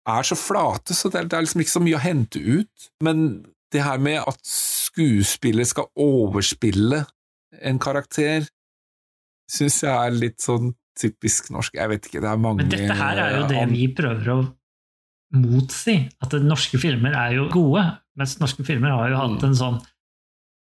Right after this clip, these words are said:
Speaker 2: de har ikke vært gode nok skuespillere i Norge, liksom.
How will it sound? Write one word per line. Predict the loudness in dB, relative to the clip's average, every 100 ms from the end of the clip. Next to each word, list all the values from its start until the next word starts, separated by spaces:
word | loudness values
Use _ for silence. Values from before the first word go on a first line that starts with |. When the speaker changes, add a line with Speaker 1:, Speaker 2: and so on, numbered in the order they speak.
| _
Speaker 2:
de | 0
har | 0
ikke | 0 0
vært | 2
gode | 4 4
nok | 2
skuespillere | 0 0 0 -2 0 2 4
i |
Norge, | 2 0
liksom. | -2 0 0